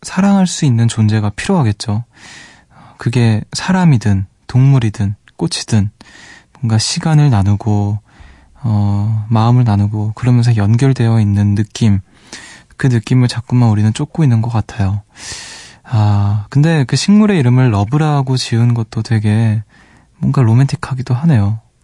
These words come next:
"러브 잘 잤어?" <laughs> 식물한테. 아, 그래. 아무튼 굉장히 로맨틱한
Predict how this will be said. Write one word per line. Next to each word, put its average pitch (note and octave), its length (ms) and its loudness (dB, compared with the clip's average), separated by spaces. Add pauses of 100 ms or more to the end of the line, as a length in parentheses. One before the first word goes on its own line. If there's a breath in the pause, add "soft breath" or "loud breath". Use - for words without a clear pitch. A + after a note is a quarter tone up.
(1000 loud breath)
"러브 A2 240 2
잘 A2 200 2
잤어?" B2+ 560 -2
<laughs> - 1500 -10
식물한테. A2+ 720 0 (500 loud breath)
아, F#2+ 300 -2
그래. G2+ 360 -2 (760 loud breath)
아무튼 A2 320 -2
굉장히 G#2+ 400 0 (100)
로맨틱한 B2 720 0